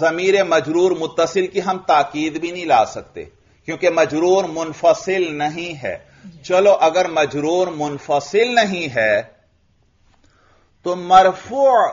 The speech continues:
मुनफसिल उसके लिए ले आओ ताकीद के तौर पर, बतौर मजाज के। मजाज किसे कहते हैं?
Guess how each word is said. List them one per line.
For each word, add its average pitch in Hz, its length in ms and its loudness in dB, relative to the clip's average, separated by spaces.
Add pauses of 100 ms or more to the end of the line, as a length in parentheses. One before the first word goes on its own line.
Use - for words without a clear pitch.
मुनफसिल 185 680 -4
उसके 214 280 -4
लिए 208 160 0
ले 185 240 -2
आओ 160 200 -2 (1040)
ताकीद 160 440 0
के 160 160 -6
तौर 127 240 -2
पर, 113 460 -10 (240)
बतौर 185 440 4
मजाज 170 540 6
के। 104 220 -10 (1080)
मजाज 165 420 4
किसे 202 240 -2
कहते 196 280 -4
हैं? 220 200 -14